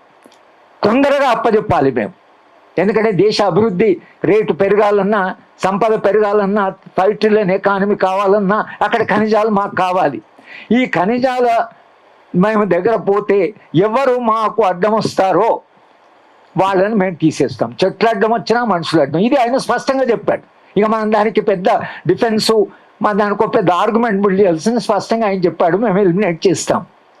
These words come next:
కానీ కార్పొరేట్లకి ఆ వన-, ఆ సభ-, ఖనిజాలు ఏవైతున్నాయో అప్పగించడానికి రాజ్యాంగం అంగీకరిస్తుందా? షెడ్యూల్ ఫైవ్ ఏం చెప్తున్నది? షెడ్యూల్ ఫైవ్ ప్రకారం ఆదివాసుల అనుమతి కావాలి కదా,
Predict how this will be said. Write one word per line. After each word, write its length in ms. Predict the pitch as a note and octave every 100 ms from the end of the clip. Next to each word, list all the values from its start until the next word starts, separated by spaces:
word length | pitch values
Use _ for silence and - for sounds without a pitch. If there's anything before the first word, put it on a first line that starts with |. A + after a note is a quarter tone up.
| _ _ _ - - -
కానీ 220 | G#3 C4
కార్పొరేట్లకి 1040 | C4 D#3 F3 A#3+ F#3+ C4+ A#3+ B3 G#3+ B3 A#3
ఆ 300 | A3 F#3 G3+
వన-, 320 | E3 F#3 A3
ఆ 260 | F3+ F#3+ F3+
సభ-, 340 | G#3+ F3 F#3
ఖనిజాలు 560 | D#3+ E3+ F#3 A3 A3 G#3+
ఏవైతున్నాయో 760 | G3+ E3 G3 E3 F#3 F#3 G3+ - - -
అప్పగించడానికి 960 | D3+ E3+ - B3+ B3 G#3+ G3 F#3 E3+ C4
రాజ్యాంగం 560 | A3 F3 A#3 C4 B3 A#3+
అంగీకరిస్తుందా? 800 | A3+ A#3 B3 A3 F#3 A3+ G#3+ F#3
షెడ్యూల్ 360 | - G3+ B3
ఫైవ్ 300 | G3+ A3 C4
ఏం 180 | A#3+ A#3+
చెప్తున్నది? 600 | A3 A3 A3 G#3+ F#3+ F#3+ - _ - _ _ - -
షెడ్యూల్ 460 | - F3 F#3+ C4 B3+
ఫైవ్ 300 | - G#3+ A3+
ప్రకారం 520 | G#3+ G3+ G3 E3+ A3
ఆదివాసుల 580 | F#3+ G3+ A#3+ A#3+ A3+ A#3
అనుమతి 360 | G3 B3+ A#3+ -
కావాలి 400 | G#3+ B3 B3 A#3+
కదా, 380 | A3+ G#3 G3